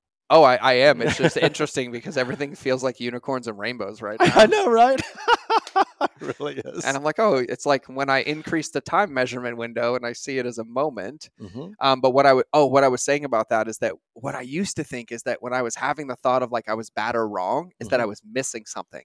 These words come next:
Speaker 2: Mm. Sure.
Speaker 1: What I was missing is that the bad and wrong thought was the check engine light.
Speaker 2: Wow. Wow. Y-, is the thing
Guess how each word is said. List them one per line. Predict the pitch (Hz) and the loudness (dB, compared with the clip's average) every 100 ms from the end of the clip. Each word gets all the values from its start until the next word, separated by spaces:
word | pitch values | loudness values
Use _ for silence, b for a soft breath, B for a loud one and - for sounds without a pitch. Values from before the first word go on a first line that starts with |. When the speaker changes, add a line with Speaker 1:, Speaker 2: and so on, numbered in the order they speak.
| _ _ | _ _
Speaker 2:
Mm. | 107 113 113 107 98 87 87 _ _ _ _ | -12 -8 -8 -10 -14 -18 _ _ _ _ _
Sure. | - 160 - _ _ _ _ _ _ _ | -4 -2 -4 _ _ _ _ _ _ _
Speaker 1:
What | 117 127 143 | -2 4 6
I | 139 | 6
was | 120 117 | 2 0
missing | 127 156 175 151 127 | -2 -2 0 -2 -4
is | 120 | -2
that | 127 117 - _ _ | 0 0 0 _ _
the | 120 120 | -4 -2
bad | 117 131 135 | 2 4 4
and | 123 | 2
wrong | 123 120 117 | 2 2 -2
thought | - 123 117 117 | 0 2 2 2
was | 117 131 135 | 4 4 4
the | 131 | -4
check | 120 131 117 | -2 0 0
engine | 127 120 110 | -2 -4 -8
light. | 101 87 - _ _ _ 139 | -10 -10 -12 _ _ _ -18
Speaker 2:
Wow. | 156 123 85 - _ _ _ _ _ _ _ _ - | -16 -14 -16 -20 _ _ _ _ _ _ _ _ -8
Wow. | 101 98 110 | -6 -6 -4
Y-, | 110 | 0
is | 123 | 0
the | 107 | 0
thing | - 135 131 110 | 0 0 0 -4